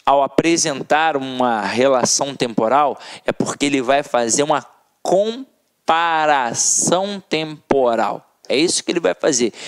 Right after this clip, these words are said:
Então, ó, em mil novecentos e setenta,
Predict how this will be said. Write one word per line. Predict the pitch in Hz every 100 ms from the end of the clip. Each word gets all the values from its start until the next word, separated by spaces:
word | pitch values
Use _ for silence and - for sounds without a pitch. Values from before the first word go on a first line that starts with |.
| -
Então, | - 147
ó, | 120 - - - - -
em | 143 143
mil | 160 202
novecentos | 196 160 - 156
e | -
setenta, | 151 151 143 143 143